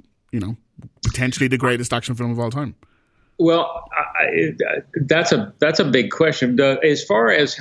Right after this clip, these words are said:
Speaker 2: how I came on board, it was pretty simple. I, I was in a, uh, four script deal at Disney. I'd been in graduate school for about five years. Uh, I was signed coming out of, uh, uh,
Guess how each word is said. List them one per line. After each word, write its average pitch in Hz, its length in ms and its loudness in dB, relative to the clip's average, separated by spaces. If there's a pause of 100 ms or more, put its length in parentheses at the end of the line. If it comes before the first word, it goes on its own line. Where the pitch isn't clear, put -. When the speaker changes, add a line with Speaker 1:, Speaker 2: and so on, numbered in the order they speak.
Speaker 2:
how 156 300 0
I 151 180 2
came 156 320 0
on 127 200 2
board, 123 320 4
it 123 60 2
was 110 120 0
pretty 135 300 -2
simple. 135 500 0
I, 147 400 2
I 143 100 4
was 175 220 2
in 147 100 4
a, 120 160 2 (140)
uh, 117 220 2 (120)
four 165 520 2
script 139 460 0
deal 131 280 4
at 104 180 -2
Disney. 131 380 2
I'd 120 160 2
been 131 140 2
in 120 80 2
graduate 123 340 0
school 123 240 -2
for - 140 -2
about 107 320 0
five 123 280 2
years. 101 360 0 (640)
Uh, 113 460 2
I 120 160 2
was 120 280 0
signed 147 720 2 (240)
coming 131 340 0
out 117 280 2
of, 107 280 0
uh, 107 340 2 (460)
uh, 98 460 0